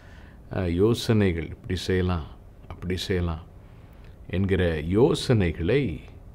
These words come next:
இந்த உலகத்துல நாம் பார்க்கிறோம். ஆனால் தேவனுடைய பிள்ளைகளாய் இருக்கிற நாம்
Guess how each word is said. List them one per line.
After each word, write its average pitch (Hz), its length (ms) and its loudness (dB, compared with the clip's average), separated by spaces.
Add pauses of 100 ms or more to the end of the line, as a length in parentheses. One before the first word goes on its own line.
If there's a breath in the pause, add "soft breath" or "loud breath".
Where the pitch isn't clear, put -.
(200)
இந்த 90 180 2
உலகத்துல 95 600 0
நாம் 92 220 -2
பார்க்கிறோம். 82 600 -8 (1120 loud breath)
ஆனால் 139 340 6
தேவனுடைய 180 540 8
பிள்ளைகளாய் 131 720 6
இருக்கிற 98 520 2 (320 loud breath)
நாம் 101 580 4